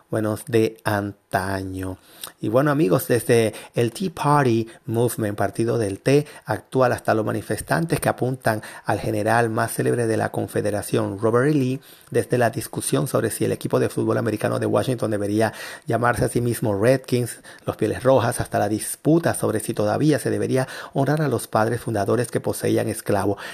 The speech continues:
Ningún país del mundo vive y disputa su historia con tanta pasión y ferocidad. Las guerras culturales de la política partidista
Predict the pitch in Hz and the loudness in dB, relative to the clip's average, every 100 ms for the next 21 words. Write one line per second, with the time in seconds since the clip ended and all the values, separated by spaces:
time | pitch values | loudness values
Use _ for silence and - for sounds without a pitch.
0 | - 131 139 135 117 113 110 107 107 123 | -2 0 2 2 2 0 -4 -2 0 2
1 | 135 - 123 104 - - 117 110 - 123 | 2 0 -4 -6 -8 -8 -6 -8 -6 -4
2 | 127 - 101 - 135 135 117 107 - 131 | -2 -4 -8 -2 -2 0 -2 -4 0 0
3 | 131 - - - - 127 110 - 113 110 | 0 -4 -20 -20 -4 -4 -2 0 2 2
4 | 104 - 104 95 92 - _ _ _ _ | 0 -2 -2 -2 -4 -10 _ _ _ _
5 | _ _ _ - - 113 107 107 107 - | _ _ _ -20 0 0 2 0 -2 -2
6 | 107 - 101 107 110 - 101 - 107 107 | -4 -2 0 0 0 0 -2 -4 -6 -4
7 | - 110 107 104 104 104 117 - | -4 -2 -2 -2 -6 -6 -6 -4